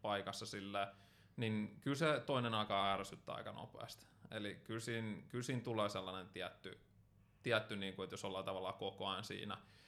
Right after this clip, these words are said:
niin, niin kyllä ne puheet ja muut, niin kyllä ne jotenkin on silleen, että kun se, se, se fitness ja tavallaan ehkä enemmänkin toi niinku kisadieettaaminen varsinkin, niin kaikki, ketkä on ollut kisadietillä,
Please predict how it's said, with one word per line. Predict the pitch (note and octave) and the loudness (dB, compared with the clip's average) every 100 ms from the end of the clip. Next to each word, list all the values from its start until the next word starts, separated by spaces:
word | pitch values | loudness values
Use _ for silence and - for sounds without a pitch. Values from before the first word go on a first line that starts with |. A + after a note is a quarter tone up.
| - - | -20 -4
niin, | A2 G#2 G2 - - - | 0 2 0 -6 -14 -4
niin | A#2 | -2
kyllä | A2 B2 | 0 2
ne | B2 | 2
puheet | B2+ C#3 B2 A2+ G#2+ | 2 2 6 6 6
ja | G#2+ | 2
muut, | A2 A2 G#2+ G#2 - - | 2 2 0 -2 -12 -12
niin | A2 G2+ F#2+ F#2 - - - | -6 -4 -4 -8 -16 -20 -8
kyllä | - A#2+ | -2 2
ne | B2 | 2
jotenkin | B2+ A#2+ A2 | 2 2 0
on | A2 | 0
silleen, | A2+ G#2+ G#2 | 0 0 0
että | G2+ G2 E2 - | 2 0 0 -4
kun | B2+ | 0
se, | D3 - | 0 0
se, | - D#3 - - - - - C#3+ | 0 0 0 -6 -20 -20 -18 -6
se | - E3 | -2 -2
fitness | E3 F3+ D#3+ D3 C#3 - - - | 0 0 0 -2 -2 -2 -6 -2
ja | C3+ B2 | 2 4
tavallaan | B2 B2+ B2 B2+ | 4 4 6 6
ehkä | B2 B2+ | 6 2
enemmänkin | B2+ B2 A#2+ | 2 0 -2
toi | B2+ A#2+ A#2 | 0 2 2
niinku | A#2 A#2 | -2 -6
kisadieettaaminen | - C3 A#2+ A#2 C3+ A#2+ A2+ G#2+ A2 | -4 0 0 0 4 4 4 0 2
varsinkin, | A2 G#2+ G#2+ G#2+ | 2 2 0 -6
niin | G#2 | -4
kaikki, | D#3 D#3 C#3 | -4 -4 -2
ketkä | A#2 - A2+ G#2+ | -2 -2 0 0
on | G#2 - | 0 2
ollut | A#2 A2+ G#2+ G#2+ | 4 4 2 -2
kisadietillä, | G2+ F#2 F#2 F2+ F#2+ - G#2+ F#2+ | -4 -4 -2 -4 -4 -6 -8 -8